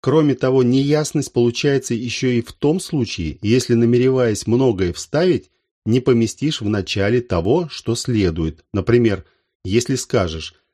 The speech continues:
«Я намеревался, переговорив с ним о том-то и о том-то и таким-то образом, отправиться в путь», а не так: «Я намеревался, поговорив, отправиться в путь».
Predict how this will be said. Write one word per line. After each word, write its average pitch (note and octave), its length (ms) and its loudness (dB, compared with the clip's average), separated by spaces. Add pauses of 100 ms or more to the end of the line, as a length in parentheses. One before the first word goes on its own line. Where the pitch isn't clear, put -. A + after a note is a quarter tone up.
(120)
«Я G#2 220 0
намеревался, A#2 760 2
переговорив A2+ 720 -2
с - 140 -10
ним B2 300 0
о G#2+ 140 -4
том-то G#2+ 560 0 (160)
и A#2+ 100 2
о A2+ 220 -4
том-то G#2+ 580 0 (120)
и D3 100 0
таким-то B2+ 560 0
образом, A#2 580 0 (320)
отправиться D#3 760 -2
в - 120 -16
путь», - 440 -6
а B2 120 2
не G3 160 2
так: F2+ 360 -4 (420)
«Я A2+ 180 2
намеревался, C#3 680 2
поговорив, G#2+ 680 -2 (160)
отправиться B2 640 0
в - 140 -8
путь». D#2+ 320 -8